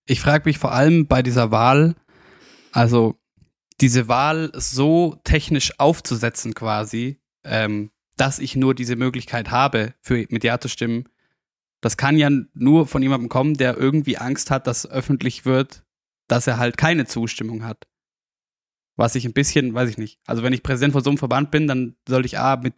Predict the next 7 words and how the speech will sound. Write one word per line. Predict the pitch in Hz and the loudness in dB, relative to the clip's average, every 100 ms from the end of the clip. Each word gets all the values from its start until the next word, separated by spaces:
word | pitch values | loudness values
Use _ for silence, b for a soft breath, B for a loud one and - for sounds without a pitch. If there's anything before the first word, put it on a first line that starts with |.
| _ | _
Kritik | - - 147 139 | -10 -4 -2 -2
auch | - | -4
umgehen | 143 156 143 147 | -2 -2 -2 -2
können, | - 147 160 160 - | -2 -2 -2 -6 -2
finde | 151 156 | -2 0
ich. | 165 - _ _ _ b b b b b b | -4 -6 _ _ _ b b b b b b
Ähm, | 117 117 110 | 0 2 0